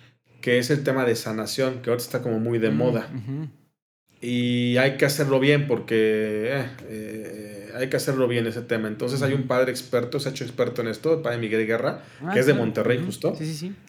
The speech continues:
Speaker 1: No sé si lo conozcas, y no
Speaker 2: Sí.
Speaker 1: sé si lo entrevistaste, él puede ser
Speaker 2: No lo he
Speaker 1: un,
Speaker 2: entrevistado, pero
Speaker 1: no
Speaker 2: sí
Speaker 1: sé
Speaker 2: es
Speaker 1: si lo
Speaker 2: de los
Speaker 1: entrevistaron,
Speaker 2: legionarios,
Speaker 1: ¿no?
Speaker 2: ¿verdad? También, ¿no? Legionario.
Speaker 1: Sí, sí es legionario, el padre Miguel Guerra es de Monterrey,
Speaker 2: Sí.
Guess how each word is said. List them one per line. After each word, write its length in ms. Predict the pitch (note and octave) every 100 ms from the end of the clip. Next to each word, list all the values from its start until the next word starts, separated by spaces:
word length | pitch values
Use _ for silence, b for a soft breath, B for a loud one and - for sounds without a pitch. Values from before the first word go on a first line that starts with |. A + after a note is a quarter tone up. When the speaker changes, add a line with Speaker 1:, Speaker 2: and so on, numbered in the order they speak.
| -
Speaker 1:
No 80 | A#2
sé 60 |
si 40 | A#2+
lo 80 | G#2+
conozcas, 640 | G#2+ A2+ - D#3 - -
y 40 | G2
no 80 | A2
Speaker 2:
Sí. 20 |
Speaker 1:
sé 40 | C3
si 40 |
lo 40 | B2
entrevistaste, 500 | A#2 G#2+ - - B2
él 80 | A#2
puede 260 | B2 B2
ser 180 | A#2+ A#2+
Speaker 2:
No 60 | A#2
lo 60 |
he 20 |
Speaker 1:
un, 20 | D3
Speaker 2:
entrevistado, 340 | D#3+ D3 D3+
pero 80 | C#3
Speaker 1:
no 60 | B2+
Speaker 2:
sí 80 | C3+
Speaker 1:
sé 40 |
Speaker 2:
es 40 | C3+
Speaker 1:
si 60 |
lo 40 | D3
Speaker 2:
de 40 |
los 80 | C#3+
Speaker 1:
entrevistaron, 280 | C#3+ C3+ B2 C3
Speaker 2:
legionarios, 160 | E3 D#3+
Speaker 1:
¿no? 20 |
Speaker 2:
¿verdad? 100 | D#3
También, 340 | - C#3+ D3+ B2+
¿no? 140 | F3 - _
Legionario. 380 | D3 C3+ C#3 C3+
Speaker 1:
Sí, 260 | C3+ C#3+ C#3+
sí 140 | -
es 80 | B2
legionario, 680 | B2 - A2+ B2+ C#3 E3+ -
el 180 | A2+ G#2+
padre 240 | A#2+ B2
Miguel 280 | B2 A2 A2+
Guerra 300 | A2+ A#2+ D3
es 140 | C3 G#2
de 80 | G2+
Monterrey, 440 | G2+ G#2 D#3+ A#3+
Speaker 2:
Sí. 60 | B